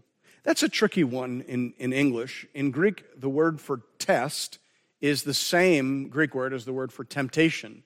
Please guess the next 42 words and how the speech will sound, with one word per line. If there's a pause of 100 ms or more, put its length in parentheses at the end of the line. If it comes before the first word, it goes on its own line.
(600)
So
as
a
translator,
you're
always
having
to
make
a
decision.
Is
this
a
test
or
a
temptation? (1080)
Now,
of
course,
all
temptations
are
tests, (420)
but
not
all (120)
tests
are
temptations.
If
that
boggles
your
mind,
remember
if
you
took (440)
logic
and